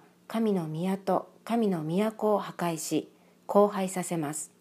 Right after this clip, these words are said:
反キリストは真理を地に投げ捨てます。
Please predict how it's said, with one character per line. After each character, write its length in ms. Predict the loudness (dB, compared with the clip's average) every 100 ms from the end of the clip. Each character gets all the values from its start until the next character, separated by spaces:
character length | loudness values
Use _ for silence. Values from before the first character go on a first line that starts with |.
| _ _ _ _ -20 _ _ _
反 280 | -2 0 0
キ 140 | 0
リ 120 | 2
ス 80 | 2
ト 140 | 2 0
は 200 | 0 -4
真 340 | -12 0 2 4
理 160 | 2
を 100 | -2
地 200 | -2 -2
に 140 | 0 0
投 120 | -4
げ 120 | -6 -8
捨 100 | -6
て 100 | -6
ま 180 | -6
す。 200 | -8 -12